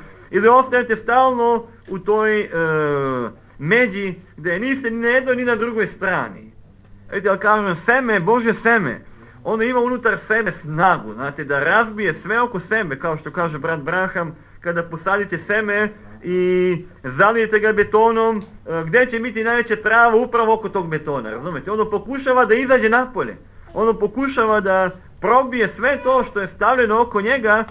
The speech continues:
samo da bi došlo do svetlosti, do, do sunca, do prisutnosti, jel tako? I to je ono što,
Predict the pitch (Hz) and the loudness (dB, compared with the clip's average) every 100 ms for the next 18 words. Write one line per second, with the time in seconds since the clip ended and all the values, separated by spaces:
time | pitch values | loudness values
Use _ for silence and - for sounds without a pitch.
0 | - - - 233 277 262 220 196 185 240 | -10 -20 -4 2 4 4 2 2 4 4
1 | 240 180 151 - 202 262 220 170 - 123 | 2 -2 -8 -2 2 2 0 -6 -6 -10
2 | 123 117 - - - 135 170 - 285 294 | -10 -10 -18 -20 -14 -6 -6 -2 0 0
3 | 247 - 131 175 175 208 302 302 151 123 | 0 -4 -4 -4 -4 -2 -4 -2 -8 -8
4 | 113 107 170 175 - - - - - 165 | -10 -6 -6 -6 -12 -20 -20 -20 -16 -8
5 | 160 233 233 240 170 185 175 | 2 4 4 2 -2 -2 -2